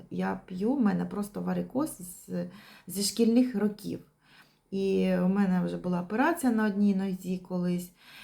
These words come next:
І, е, варикоз в мене може прогресувати, я роблю вправи, але я п'ю завжди вітамін С, ось готоколу п'ю.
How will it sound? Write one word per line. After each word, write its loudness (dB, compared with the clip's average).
І, 2
е, 4
варикоз -2
в -2
мене 0
може 2
прогресувати, 0
я 0
роблю -2
вправи, 2
але 4
я 6
п'ю 0
завжди -2
вітамін 2
С, 0
ось 2
готоколу 0
п'ю. -4